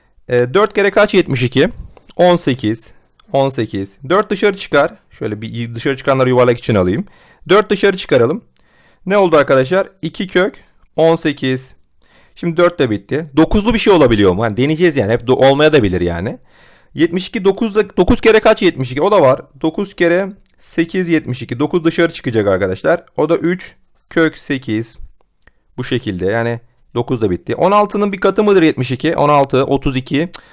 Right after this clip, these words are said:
olmuyor. On altılı bir şey olmaz. Yirmi beşli bir şey olmaz. Otuz altılı bir şey olur. Otuz altı çarpı iki. O da otuz altı dışarı çıkacak. Altı kök iki.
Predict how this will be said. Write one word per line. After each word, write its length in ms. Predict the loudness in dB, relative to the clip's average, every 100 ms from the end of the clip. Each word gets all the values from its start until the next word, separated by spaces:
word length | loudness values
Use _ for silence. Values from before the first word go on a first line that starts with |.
| -4
olmuyor. 500 | 0 2 2 0 2
On 40 |
altılı 320 | 2 0 -2 -4
bir 40 |
şey 140 | 0
olmaz. 300 | 2 2 -2
Yirmi 220 | -2 -4 -2
beşli 220 | -2 -4
bir 60 |
şey 140 | -2 -2
olmaz. 260 | 0 0 -4 -20 _ -2
Otuz 280 | -2 2 2
altılı 300 | 2 0 -6
bir 60 |
şey 160 | -2 0
olur. 240 | 2 0 -6 -16 _ _ _ -6
Otuz 280 | -4 -2
altı 340 | 2 2 0 -4
çarpı 460 | 0 2 2 -2
iki. 480 | -4 -6 -2 -2 -2 _ _ _ _ _
O 120 | -4 0
da 40 |
otuz 220 | 0 2
altı 200 | 0 2
dışarı 260 | -2 -2 -2
çıkacak. 380 | -2 -2 -2 -4 -20 _ 2
Altı 340 | 2 2 0
kök 320 | 0 0 -2 _ _ _ -8
iki. 760 | -8 -4 -2 0 0 0 -4